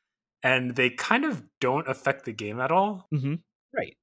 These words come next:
Speaker 1: I guess, like, thinking about terrain layouts too, going back to that, I think it is probably a pretty common thing where people don't wanna set up the terrain because I think a lot of people have a fear that they'll accidentally, <laughs> like, put everything in their favor, and then if it comes out, like, during halfway through the game,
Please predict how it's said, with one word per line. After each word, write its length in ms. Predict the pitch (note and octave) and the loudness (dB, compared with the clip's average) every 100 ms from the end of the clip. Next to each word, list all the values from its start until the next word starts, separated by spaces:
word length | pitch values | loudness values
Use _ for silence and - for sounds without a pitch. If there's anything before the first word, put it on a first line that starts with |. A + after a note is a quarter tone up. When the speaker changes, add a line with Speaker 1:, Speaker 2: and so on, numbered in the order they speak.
| - | -4
Speaker 1:
I 80 | D3 | 2
guess, 180 | F#3 | 4
like, 140 | A#3+ A3 | 4 2
thinking 160 | G3 F#3 | 0 2
about 140 | D#3+ | 0
terrain 240 | - C3+ C3 | 0 -6 -6
layouts 380 | A#2 G#2+ - | -6 -6 -8
too, 400 | - B2+ A2+ A2 G#2+ | -8 -6 -4 -4 -2
going 240 | B2 C3 | -2 0
back 140 | A#2+ - | 0 -2
to 80 | A2+ | -4
that, 340 | A2 G#2+ - _ _ _ - | -6 -6 -10 _ _ _ 0
I 100 | D3+ | 0
think 300 | A3 B3+ C4+ | 2 2 4
it 100 | A3+ | 4
is 180 | F3 | 4
probably 360 | - - C#3 D3 | 2 4 4 4
a 60 | A#2 | -2
pretty 320 | - - B2+ | -4 -6 -6
common 380 | A2+ B2 A2+ A2 | -2 -2 -2 -8
thing 300 | A2+ A2 G#2+ | -8 -8 -6
where 300 | G#2+ G#2+ A2 _ _ _ _ | -6 -6 -8 _ _ _ _
people 320 | - C#3+ D3+ | -12 -4 -2
don't 200 | C3 C3+ | 0 -2
wanna 180 | B2+ B2 | -2 -2
set 220 | - A#2+ | -2 -2
up 100 | A2+ | -4
the 80 | A2 | -10
terrain 400 | - A#2 A2+ A#2+ | -12 -8 -6 -6
because 280 | A#2 B2+ C3 - | -6 -6 -8 -6
I 60 | B2 | -4
think 180 | F3 F3+ | 0 4
a 40 | |
lot 180 | C#3+ C#3+ | 6 4
of 60 | |
people 200 | D3 C#3+ | 2 0
have 100 | B2+ | 0
a 40 | A2+ | -2
fear 380 | - A#2 A#2+ B2 | -12 -8 -6 -4
that 140 | A#2+ | -4
they'll 160 | B2 C3+ | -4 0
accidentally, 1000 | A2+ C#3 - B2+ A2 A2 - C#3+ D3 D#3 | 2 2 0 -4 -6 -8 -6 -4 -2 0
<laughs> 180 | D3 - | 0 0
like, 260 | D3 - - _ _ | -2 -6 -12 _ _
put 260 | - E3+ E3+ | 6 6 8
everything 460 | C#3+ C#3+ D3+ D#3 D3+ | 4 4 2 2 0
in 60 | C#3 | 0
their 100 | C3 | -2
favor, 540 | - A#2+ B2 E3 F#3 | -4 -4 4 8 10
and 200 | D#3 C3+ | 8 2
then 100 | C#3 | 0
if 140 | C#3 D#3+ | 0 0
it 120 | D3+ | 0
comes 280 | - C#3+ C#3 | -2 0 2
out, 160 | C3+ | 2
like, 180 | B2+ B2+ | 0 -4
during 220 | C3+ C3 | -4 -6
halfway 380 | A#2+ B2 A#2 B2 | -2 -2 0 -2
through 140 | A#2+ A#2 | -4 -6
the 120 | A2+ | -6
game, 600 | A2+ A2+ A2 G#2+ G#2 A2 | -4 -4 -4 -6 -10 -14